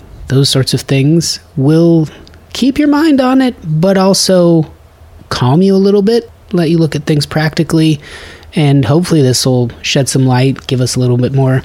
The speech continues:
information about what's going on, what we can look forward to, things we can f-, take out of it that are positive, et cetera. So anyway,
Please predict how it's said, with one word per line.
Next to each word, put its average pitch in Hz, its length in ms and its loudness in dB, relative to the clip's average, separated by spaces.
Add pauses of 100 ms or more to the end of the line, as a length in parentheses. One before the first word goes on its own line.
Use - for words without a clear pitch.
(140)
information 165 520 2
about 147 220 2
what's 143 260 0
going 143 260 2
on, 208 300 2
what 151 140 0
we 127 80 -2
can 127 160 -4
look 120 140 -2
forward 214 400 0
to, 180 340 2 (400)
things 139 240 0
we 131 100 0
can 123 140 -4
f-, 113 120 -10 (220)
take 143 240 -4
out 135 140 -2
of 131 60 -2
it 135 120 -4
that - 100 -8
are - 60 -4
positive, 160 640 0 (200)
et 135 100 -2
cetera. 127 440 0 (300)
So - 160 -10
anyway, 131 380 0